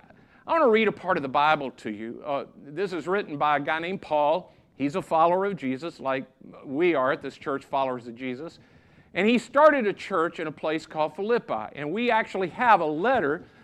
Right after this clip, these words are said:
that he wrote back to that. And because it's in the city of Philippi, the little letter is called,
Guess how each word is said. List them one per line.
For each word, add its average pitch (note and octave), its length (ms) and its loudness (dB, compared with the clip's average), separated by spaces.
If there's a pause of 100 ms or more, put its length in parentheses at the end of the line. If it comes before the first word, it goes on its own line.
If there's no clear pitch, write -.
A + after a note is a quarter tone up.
(140)
that D#3 160 4
he G3 120 -2
wrote F3+ 360 0
back G#3 260 4
to A#2 80 -8
that. F#2 260 -14
And A#2+ 160 -10
because C#3+ 360 -2
it's C3+ 160 -8
in C#3 80 -6
the B2+ 80 -10
city A#3+ 320 0
of - 100 0
Philippi, B2+ 640 -4 (320)
the C3+ 80 -10
little E3 200 0
letter D#3+ 260 2
is D3 100 -6
called, C3 400 -4